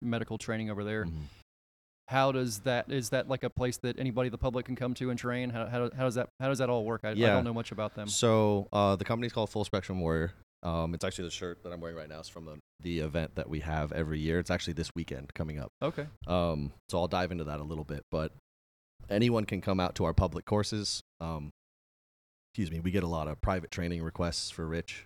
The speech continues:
Speaker 2: Um, he's the, you know, the main guy. He started the company, head instructor. Um, so,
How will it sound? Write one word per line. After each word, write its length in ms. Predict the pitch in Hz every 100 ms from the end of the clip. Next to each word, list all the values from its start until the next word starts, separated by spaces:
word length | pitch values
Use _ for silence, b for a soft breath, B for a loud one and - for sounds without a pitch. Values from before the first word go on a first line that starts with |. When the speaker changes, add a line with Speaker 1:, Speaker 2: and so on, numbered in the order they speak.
| -
Speaker 2:
Um, 400 | 82 82 78 76 -
he's 280 | - 82 -
the, 200 | 78 71 - _
you 80 | 82
know, 160 | 73 73
the 80 | 87
main 240 | 87 90 80
guy. 200 | 80 82
He 120 | 85
started 320 | - - 82
the 60 | 78
company, 280 | 85 73 76
head 160 | 82
instructor. 540 | 78 - 80 - 76 76 _ _ _ _ _
Um, 400 | - 80 76 76 73
so, 440 | - 87 82 80